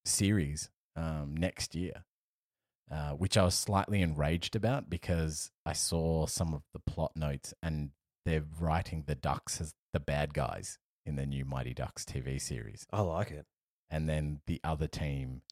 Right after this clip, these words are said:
Speaker 1: is Ragtag, who go up against the Ducks. I was like, "Okay, interesting."
Speaker 2: Yeah, so some interesting notes about this, which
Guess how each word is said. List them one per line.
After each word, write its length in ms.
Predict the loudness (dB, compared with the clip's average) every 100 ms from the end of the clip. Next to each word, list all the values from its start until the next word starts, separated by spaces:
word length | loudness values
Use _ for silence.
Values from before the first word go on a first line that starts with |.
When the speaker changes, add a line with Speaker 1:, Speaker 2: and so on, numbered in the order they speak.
| _
Speaker 1:
is 240 | -4 -2 0
Ragtag, 680 | 0 0 -2 -2 -2 -8 -16 _
who 80 | 2
go 200 | 4 6
up 160 | 4
against 340 | 2 -2 -4 -6
the 60 |
Ducks. 400 | -4 -4 -6 -10 -6
I 60 |
was 80 | -4
like, 160 | -6 -4 -4
"Okay, 380 | 0 0 -2 -4 _ -6
interesting." 580 | -4 -6 -6 -4 -4 -6 _ _
Speaker 2:
Yeah, 140 | -10 -6
so 160 | 2 4
some 200 | 4 4
interesting 520 | 4 6 4 4 4
notes 260 | 4 4
about 280 | 2 2 2
this, 420 | -2 -4 -6 -12 -18 _
which 580 | 2 2 2 -4 -4